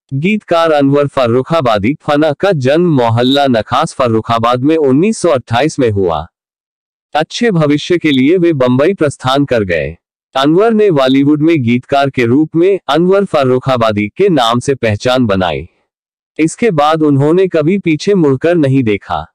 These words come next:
अनवर ने Bollywood में लगभग दो हज़ार गाने लिखे। उनके गीतों को मोहम्मद रफी, मन्ना डे,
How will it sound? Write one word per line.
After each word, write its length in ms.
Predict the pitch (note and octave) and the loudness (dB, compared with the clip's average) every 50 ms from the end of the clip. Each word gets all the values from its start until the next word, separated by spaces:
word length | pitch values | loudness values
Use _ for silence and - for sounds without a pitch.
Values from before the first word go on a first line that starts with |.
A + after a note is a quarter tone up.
| _ _ _ _ _ _ - | _ _ _ _ _ _ -4
अनवर 380 | C3 C#3 D3+ E3+ G3 A3+ A#3 G#3+ | -2 0 2 2 2 2 2 2
ने 140 | G#3 G3+ F3 | 2 0 0
Bollywood 520 | C3+ B2 B2 B2+ B2+ C3+ C#3+ D#3+ E3+ D#3+ | 0 0 2 2 2 2 2 2 0 2
में 100 | E3 F3+ F3+ | 0 0 2
लगभग 440 | D#3 C#3 C3+ B2+ B2+ C#3 D3+ D3+ | 0 0 0 -2 -2 -2 -2 -2
दो 220 | C3+ A#2+ B2 C#3 D#3+ | 0 0 0 2 2
हज़ार 380 | E3 E3+ D3+ C#3 C#3+ D3 D#3 | 2 0 0 0 0 0 0
गाने 300 | C#3+ B2+ A#2+ A2+ G#2+ G#2 | 0 0 0 0 0 0
लिखे। 420 | G2 F#2+ F#2+ - - F2+ E2 D2 D#2+ - _ _ _ _ _ _ - | 0 -2 -4 -6 -6 -8 -6 -6 -8 -12 _ _ _ _ _ _ -2
उनके 360 | D3+ E3+ F#3+ G3 - B3 A#3+ | 0 0 0 0 0 -2 -2
गीतों 400 | G3 D3+ C#3+ D3+ D#3 - G#3+ A3 | 0 0 0 0 0 0 -2 0
को 160 | G#3+ - G#3+ F#3 | 0 0 0 2
मोहम्मद 600 | D3 C3 A#2+ A#2 A#2 B2 B2 B2 C3 C3 A#2+ A2+ | 2 2 0 0 0 0 2 2 0 0 0 -2
रफी, 440 | A2 G#2+ - - G#2 G#2+ D3 G3 - _ - | -2 -4 -2 -4 -4 -4 -4 -6 -6 _ -2
मन्ना 360 | B2+ C3 C#3+ D3+ D3 C#3+ C3+ | 0 0 2 2 2 2 0
डे, 320 | A#2+ G#2 A2 A#2+ C3+ D3+ | 0 0 0 0 0 -2